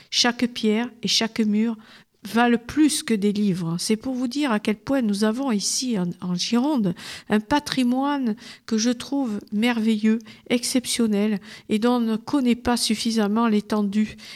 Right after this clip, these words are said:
et la magnificence. Donc pourquoi pas, en admettant qu'on l'aurait déplacé,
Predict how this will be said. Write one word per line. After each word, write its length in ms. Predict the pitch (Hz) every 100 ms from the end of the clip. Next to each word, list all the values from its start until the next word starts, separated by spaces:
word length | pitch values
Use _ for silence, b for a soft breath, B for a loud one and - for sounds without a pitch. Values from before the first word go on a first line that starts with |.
| B 208
et 60 |
la 140 | 208 196
magnificence. 920 | 233 240 226 - - 196 175 - - 185 _ B B B B B
Donc 340 | 226 294 302 -
pourquoi 480 | 381 - 247 202 -
pas, 240 | 156 180 b b -
en 180 | 214 311
admettant 600 | 403 254 220 226 180 165 - _ b b -
qu'on 160 | 233 247
l'aurait 260 | 269 349
déplacé, 720 | 247 240 220 196 - 208 269